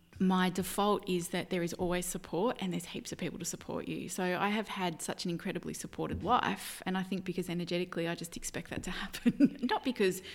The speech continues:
you should help me, but just, like, I really am about the right people will turn up to help me do whatever I need to do.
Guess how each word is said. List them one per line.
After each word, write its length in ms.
you 200
should 200
help 300
me, 300
but 220
just, 280
like, 320
I 60
really 500
am 160
about 560
the 80
right 280
people 260
will 100
turn 300
up 240
to 100
help 240
me 80
do 180
whatever 280
I 20
need 220
to 80
do. 300